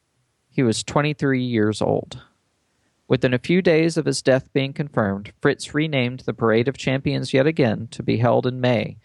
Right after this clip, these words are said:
the David and Mike Von Erich Memorial Parade of Champions. Only six thousand people, barely a tenth of the huge stadium's capacity,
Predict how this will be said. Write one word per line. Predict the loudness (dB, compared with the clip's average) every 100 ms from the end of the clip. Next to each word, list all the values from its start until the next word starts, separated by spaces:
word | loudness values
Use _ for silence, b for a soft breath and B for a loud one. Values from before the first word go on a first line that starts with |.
| b b _
the | 0
David | 2 2 2 2
and | 0
Mike | 0 0 0 -6 -6
Von | 0 0 0
Erich | -2 -2 -2 -6
Memorial | -2 0 2 0
Parade | 0 0 2 2
of | -2
Champions. | -2 -4 -2 -6 -8 -12 -16 -18 b b b _
Only | -2 0 0
six | -2 -4 0
thousand | 2 2 0 -6
people, | -6 -4 -2 -4 -6 _
barely | 2 4 2
a | 0
tenth | -2 -4 -4
of | -6 -4
the |
huge | 0 0 0
stadium's | 0 0 2 0 -4
capacity, | -4 0 0 -2 -4 -4